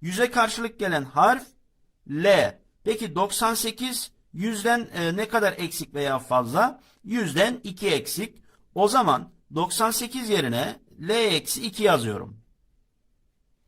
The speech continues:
Şıklara baktığım zaman A şıkkında L eksi üç var. Diğerleri L eksi iki ile başlıyor.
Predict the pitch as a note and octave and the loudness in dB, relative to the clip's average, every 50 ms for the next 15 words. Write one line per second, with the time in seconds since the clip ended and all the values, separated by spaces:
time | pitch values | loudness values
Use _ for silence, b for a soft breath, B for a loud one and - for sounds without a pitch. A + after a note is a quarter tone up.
0 | _ _ b b b b _ _ - - A3+ - A3+ A#3+ B3 B3 A#3 A#3 A#3+ A#3+ | _ _ b b b b _ _ -12 -12 -10 -2 2 4 4 4 4 4 2 0
1 | - - C4 C#4 C4+ A#3+ A3+ G3 D#3 C3 A#2 A#2+ - _ - D#3 E3+ F#3+ A3+ B3 | -2 -4 -4 -2 0 2 2 2 2 2 0 -2 -6 _ 0 4 4 6 4 4
2 | B3 B3+ B3+ - - F3+ F3 F#3+ A3+ A3+ A3 A3 A3 G#3+ G3+ F3 - - F#3 E3+ | 2 -2 -6 -8 -8 -6 -2 0 0 2 4 4 4 4 4 2 -2 -6 -8 -8
3 | F3+ - D3+ D3 E3 F#3+ F#3 F#3 G#3+ A3 A3 G3+ G3 G3 G3 G#3 G#3 G3+ G3 F#3+ | -8 -4 0 2 2 2 2 2 2 2 2 0 0 -2 -2 0 0 -2 -2 -2
4 | F3+ F3+ - F3+ F3+ E3+ F#3 F#3 F3 E3 D3 B2+ A#2+ - - A#2+ B2+ D#3+ - | -4 -6 -8 -8 -8 -8 -6 -4 -2 0 0 0 -2 -4 -4 -2 -2 -2 -2